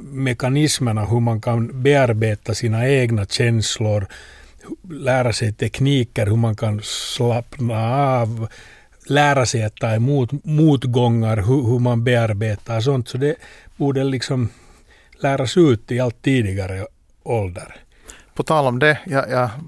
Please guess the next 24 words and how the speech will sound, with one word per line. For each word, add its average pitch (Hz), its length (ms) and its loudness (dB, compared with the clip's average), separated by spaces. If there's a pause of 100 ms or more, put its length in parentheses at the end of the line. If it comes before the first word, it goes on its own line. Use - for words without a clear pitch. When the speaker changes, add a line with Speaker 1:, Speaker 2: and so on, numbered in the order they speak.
(260)
Speaker 2:
intervjuade 123 600 0 (120)
undervisningsminister 131 1120 -4
Li 139 180 0
Andersson 120 460 0
här 113 200 0
i, 107 100 -6 (580)
i 131 140 -4
veckan. 120 520 0 (680)
Då 160 100 0
pratade 175 360 0
vi 135 40 -2
kort 151 400 0
faktiskt - 460 -6
lite 120 280 -2
om, 113 320 0
om 131 160 -4
mobbning, 117 640 -2 (560)
och - 420 -6
hon 139 560 0 (420)
berättade 139 680 -2
där 113 120 0
i 110 40 -4
det 113 100 -6
sammanhanget 113 840 -2